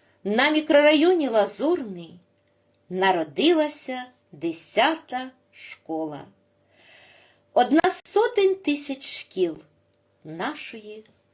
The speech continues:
України. На світі безліч тягнеться доріг.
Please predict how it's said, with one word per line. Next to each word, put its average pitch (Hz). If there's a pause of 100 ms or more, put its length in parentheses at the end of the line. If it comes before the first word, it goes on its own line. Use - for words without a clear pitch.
(100)
України. 156 (2500)
На 233
світі 339
безліч 320
тягнеться 220
доріг. 165